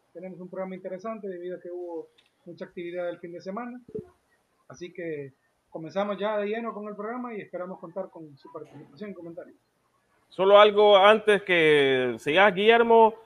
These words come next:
Speaker 2: Ustedes pueden seguir la señal de Telerayo a través de la página web ter-, telerayo punto H N. Telerayo, como que te, le caiga el rayo.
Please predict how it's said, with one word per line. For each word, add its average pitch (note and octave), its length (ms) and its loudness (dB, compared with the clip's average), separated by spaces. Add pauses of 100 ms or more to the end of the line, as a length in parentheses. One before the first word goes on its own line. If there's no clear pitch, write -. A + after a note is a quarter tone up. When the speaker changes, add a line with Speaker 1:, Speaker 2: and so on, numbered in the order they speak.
(140)
Speaker 2:
Ustedes G3+ 400 4
pueden G#3 280 8
seguir G3 180 6
la G3+ 120 8
señal G3 280 4
de G3 100 6
Telerayo F#3+ 760 8
a E3 100 8
través F3 240 6
de G3 100 6
la E3+ 160 6
página G3+ 300 2
web G#3+ 240 6
ter-, D#3+ 340 4 (160)
telerayo F#3 1000 6 (500)
punto A3 460 8
H G#3 360 8
N. D3+ 200 4
Telerayo, C#3+ 720 10
como C#3 220 0
que C3 100 -4
te, G#2 160 -10
le C3 160 0
caiga F3+ 240 8
el E3+ 80 6
rayo. C3+ 360 6